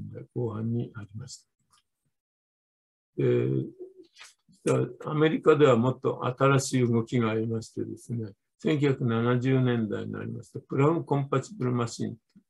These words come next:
ピーシーエムというのが登場してきました。これはアイビーエムのコンピューターとソフトウェアの互換性がありながら、価格がそれよりが安いというコンピューターで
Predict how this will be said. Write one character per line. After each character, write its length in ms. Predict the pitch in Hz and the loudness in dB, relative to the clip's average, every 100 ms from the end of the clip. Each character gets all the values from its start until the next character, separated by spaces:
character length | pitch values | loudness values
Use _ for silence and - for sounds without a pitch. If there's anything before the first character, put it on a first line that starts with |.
| _ | _
ピ 120 | 202 | -4
ー 40 | 139 | -2
シ 180 | - 147 | -2 0
ー 40 | |
エ 40 | 139 | 0
ム 160 | 113 | 0
と 160 | 104 - | -4 -8
い 160 | 104 107 | -6 -6
う 20 | |
の 60 | |
が 80 | 113 | -8
登 260 | 110 127 117 | -6 -4 -4
場 160 | 117 | -6
し 60 | 113 | -10
て 80 | _ _ | _ _
き 80 | |
ま 120 | - 113 | -12 -12
し 120 | - | -18
た。 100 | _ _ _ _ _ _ _ _ _ | _ _ _ _ _ _ _ _ _
こ 100 | 147 | 6
れ 60 | 143 | 8
は 120 | 131 | 8
ア 60 | 160 | 8
イ 60 | |
ビ 120 | 156 | 6
ー 60 | 165 | 4
エ 40 | |
ム 120 | 160 135 | 4 2
の 220 | 113 113 | 0 -2
コ 180 | - 113 | -2 -2
ン 80 | |
ピ 80 | 110 | 0
ュ 80 | 113 | -4
ー 40 | |
タ 60 | - | -4
ー 120 | 104 - | -10 -10
と 100 | 117 | -10
ソ 180 | 139 | -6
フ 140 | 120 - | -6 0
ト 80 | 135 | 2
ウ 40 | |
ェ 40 | |
ア 40 | 120 | 4
の 160 | 110 | 0
互 140 | 113 113 | -2 0
換 280 | 131 131 120 | 2 2 2
性 380 | - 117 113 | 0 0 2
が 200 | 113 110 | -2 -4
あ 40 | 113 | -4
り 80 | 139 | -4
な 160 | 143 | -2
が 120 | 67 | -2
ら、 180 | 127 - - _ _ - | -4 -6 -14 _ _ -12
価 140 | 117 | -4
格 280 | 147 127 143 | 0 2 4
が 140 | 123 | 2
そ 120 | 120 | 2
れ 120 | 120 117 | 2 4
よ 120 | 113 | 2
り 240 | 123 123 | -2 -6
が 220 | 123 123 - 247 214 185 | -6 -8 -8 -12 -12 -8
安 260 | 135 110 135 | -8 -4 -4
い 140 | 117 - | -4 -8
と 80 | - - | -18 -10
い 160 | 131 | -6
う 220 | 127 127 139 _ _ _ _ | -4 -6 -10 _ _ _ _
コ 140 | 123 | -4
ン 100 | 113 | -4
ピ 120 | - | -4
ュ 60 | 120 | -6
ー 20 | |
タ 80 | - | -6
ー 120 | 123 | -8
で 180 | 117 110 | -6 -10